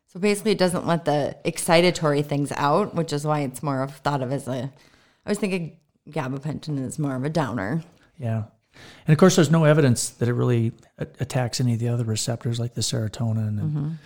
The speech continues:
Speaker 2: all those other things. But it's an interesting drug because it's got a half-life that's, you know, five to seven hours. It, I think the amazing part of it's the perfect drug.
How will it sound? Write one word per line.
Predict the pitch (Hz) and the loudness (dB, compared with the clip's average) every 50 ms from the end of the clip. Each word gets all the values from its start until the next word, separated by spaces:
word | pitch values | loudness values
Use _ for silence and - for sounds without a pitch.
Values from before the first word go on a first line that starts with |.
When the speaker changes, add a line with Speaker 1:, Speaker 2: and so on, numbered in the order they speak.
| - - - | -20 -12 -6
Speaker 2:
all | - 120 | -4 -2
those | 117 113 113 110 | 0 0 0 0
other | 117 110 110 117 | -2 -2 -2 -4
things. | 117 - 113 107 104 107 | -4 -4 -4 -4 -4 -4
But | 104 - 123 113 110 - - _ _ _ _ _ _ _ _ _ _ _ _ _ _ | -6 -6 -6 -6 -6 -8 -12 _ _ _ _ _ _ _ _ _ _ _ _ _ _
it's | - 143 - | -6 0 4
an | 175 | 6
interesting | 185 208 - - 220 165 135 | 6 6 6 4 4 4 4
drug | 110 127 143 170 160 107 98 | 6 6 6 6 4 2 0
because | 113 120 - - 127 113 113 | -2 -2 0 0 0 0 0
it's | 120 - - | -2 -2 -2
got | - 135 127 | -2 -2 -2
a | |
half-life | 113 110 131 135 147 - - 135 117 110 - - | 0 0 -2 -2 -2 -2 -2 -2 -2 -2 -2 -4
that's, | - 107 - - - - - _ _ _ | -6 -6 -6 -6 -6 -6 -8 _ _ _
you | - 127 | -8 -4
know, | 123 117 113 | -2 -2 -2
five | 117 - - 110 107 107 107 | -4 -4 -6 -4 -4 -4 -4
to | 107 | -4
seven | 107 - - 117 - 123 110 | -2 -2 -2 -2 -2 -2 -2
hours. | 104 104 104 110 110 110 113 110 110 - | -2 -2 -2 -2 -2 -2 -2 -4 -4 -6
It, | 113 101 _ _ _ _ _ _ _ _ - | -8 -10 _ _ _ _ _ _ _ _ -2
I | - | 2
think | 175 214 196 - | 4 4 4 6
the | 143 | 6
amazing | 127 123 127 147 151 160 143 | 6 8 8 6 6 4 4
part | - 123 113 | 4 2 2
of | 107 | 2
it's | 110 104 - - | 0 -2 -2 -2
the | 151 | -2
perfect | - - 208 208 - 185 - | 0 2 2 2 2 0 0
drug. | - 135 123 117 104 92 | 2 2 2 2 0 -4